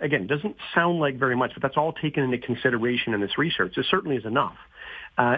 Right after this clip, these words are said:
and it also, uh, is impacting people who tend to buy more sugary drinks. So, uh, uh, people in sort of the lower, um, socioeconomic strata are purchasing less sugary drinks, and they are more susceptible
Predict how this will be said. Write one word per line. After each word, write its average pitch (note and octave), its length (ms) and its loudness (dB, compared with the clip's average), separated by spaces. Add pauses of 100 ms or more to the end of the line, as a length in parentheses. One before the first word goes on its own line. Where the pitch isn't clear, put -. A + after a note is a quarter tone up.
and C#3 160 4
it C#3 80 0
also, C3 640 0
uh, A2 240 2
is A#2+ 160 0
impacting B2 640 0
people B2+ 280 0
who B2 280 0
tend B2 340 0
to B2 100 0
buy A#2+ 420 2
more A#2+ 380 0
sugary A2+ 440 0
drinks. B2+ 380 -2 (540)
So, A2+ 320 0
uh, G2+ 300 2
uh, G#2+ 100 -4
people A#2+ 400 -2
in G2+ 260 -2
sort A#2+ 120 2
of G#2 60 -4
the G#2 100 0
lower, A#2 500 0 (340)
um, F#2+ 320 -6 (100)
socioeconomic A2+ 680 0
strata A#2+ 520 2 (240)
are A#2+ 100 2
purchasing B2 800 0
less A#2+ 220 2 (260)
sugary G#2+ 280 2
drinks, G#2 320 0
and A2+ 160 4
they A#2+ 140 4
are A#2 120 0
more B2+ 300 0
susceptible - 760 -2